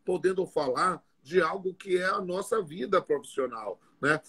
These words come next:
Trabalhar especificamente, nós estamos falando sobre, di-, é, direto sobre a disciplina normativa em tempos de pandemia,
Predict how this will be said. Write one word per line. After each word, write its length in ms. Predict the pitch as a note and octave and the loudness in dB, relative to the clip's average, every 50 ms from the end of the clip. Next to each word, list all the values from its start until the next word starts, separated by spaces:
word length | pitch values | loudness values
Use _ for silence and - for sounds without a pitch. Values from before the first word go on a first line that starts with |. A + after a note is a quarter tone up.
| - _ | -16 _
Trabalhar 540 | - D#3 D#3+ D#3 D#3 D3+ D3+ E3+ F3+ F#3 F#3 | 0 2 4 6 4 4 4 4 4 4 4
especificamente, 840 | F#3 F#3 - - E3+ D3+ - - D3+ D3+ D3 _ - C3 B2+ D3+ E3 | 2 0 0 -2 -2 -2 0 -2 -2 -2 -2 _ -6 -4 -4 -2 0
nós 100 | E3+ D#3+ | 0 0
estamos 240 | - F3 E3+ D#3+ - | 0 -2 -6 0 2
falando 580 | F#3 D#3+ D3 D#3 F3+ A3 A#3+ G#3 D#3 C3+ - _ _ _ _ _ | 4 4 4 4 4 4 4 4 2 0 0 _ _ _ _ _
sobre, 680 | - - - - D#3+ F3 F3 D#3+ C3 C3+ C3 A#2+ - _ _ _ _ _ | -16 -16 2 8 8 10 10 8 6 2 2 2 0 _ _ _ _ _
di-, 180 | - - E3 - | 0 0 0 2
é, 300 | C#3+ C3+ C3 C3 B2+ A#2+ | 2 2 2 2 0 -2
direto 320 | A#2+ A#2+ C3 C#3+ D3+ - | -2 0 0 0 0 0
sobre 220 | - D#3 D3+ C#3+ D3+ | 0 0 2 2 0
a 40 | C3 | -2
disciplina 440 | - - - C#3 - - E3 E3 | 0 -2 -2 -2 0 2 2 2
normativa 880 | D#3+ D#3 D#3 C#3 C#3 D3 B2+ - - - - D3 D#3 D#3 C3+ B2 C3 - _ _ _ _ _ | 4 2 0 2 2 2 0 0 -2 -10 -8 0 0 2 2 2 0 0 _ _ _ _ _
em 140 | C3+ C#3+ C#3 | -2 -2 0
tempos 300 | - C#3+ C#3+ - B2+ - | 0 -2 -2 -2 -2 -2
de 100 | C3+ B2+ | -2 0
pandemia, 720 | _ B2+ B2+ A#2+ A2+ G#2+ G#2 A2 D3 G3 G#3+ G3+ - | _ -2 -2 0 -2 -2 0 2 8 10 10 10 10